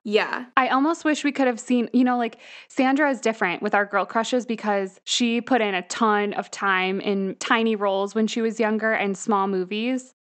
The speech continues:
Speaker 2: So I feel like we didn't get a good sense of, like, what her potential was as a, as a super young actress versus, like, Reese or Kate. You see them very young in main roles.
Speaker 1: Mm-hmm.
Speaker 2: So it's, like, a little bit easier for me to imagine.
Speaker 1: Yeah.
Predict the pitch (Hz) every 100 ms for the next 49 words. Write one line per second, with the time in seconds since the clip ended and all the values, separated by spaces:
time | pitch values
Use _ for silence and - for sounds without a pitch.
0 | _ - 233 233 233 240 240 220 202 208
1 | 196 - - 220 214 196 - 190 202 196
2 | 190 - 190 - 208 190 190 190 190 185
3 | - 262 262 208 202 220 220 214 208 196
4 | - 208 190 180 214 196 180 165 180 190
5 | - 220 220 202 214 202 202 196 180 175
6 | - _ - 196 202 196 - 202 202 202
7 | - 220 214 233 208 202 190 190 180 175
8 | 180 185 - - 226 196 185 185 175 165
9 | 190 262 - - _ 254 240 180 180 214
10 | 202 190 190 190 185 196 180 180 202 190
11 | 180 170 - 190 - - 214 - _ 208
12 | 170 196